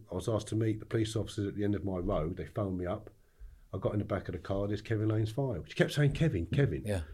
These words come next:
Speaker 1: My barrister said, "Why do you keep referring to Mister Lane as Kevin?"
Speaker 2: Yeah.
Speaker 1: She said, "I've seen his file."
Speaker 2: Yeah. Wow.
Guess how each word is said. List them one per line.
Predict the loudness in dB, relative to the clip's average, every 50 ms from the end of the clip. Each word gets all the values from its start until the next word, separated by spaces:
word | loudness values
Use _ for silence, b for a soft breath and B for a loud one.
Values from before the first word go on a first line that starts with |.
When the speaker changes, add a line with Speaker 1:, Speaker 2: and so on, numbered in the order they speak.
| -14 -6 0
Speaker 1:
My | 2 4 4
barrister | 4 2 0 0 0 -2 -4 -2
said, | -2 0
"Why | 0 0 0
do | -2
you | -2 0
keep | 0 0 0
referring | 0 0 2 4 4 4
to | 4 2
Mister | 0 0 0 0 0
Lane | 2 2 2
as | 0 -2
Kevin?" | 0 2 2 2 2 -2 -4 -4 -4
Speaker 2:
Yeah. | -4 -4 -6 -8 -12
Speaker 1:
She | -8 -4
said, | -4
"I've | -2 0
seen | 2 2 2 2
his | 0 -2
file." | -2 -4 -4 -4 -4 -6 -6 -12 -20 _ _ -10
Speaker 2:
Yeah. | -6 -6 -6 -6 -8 -12 -18 -20 -20 -20 _ _ _ _ _ _ _ -18 -14
Wow. | -10 -8 -8 -8 -8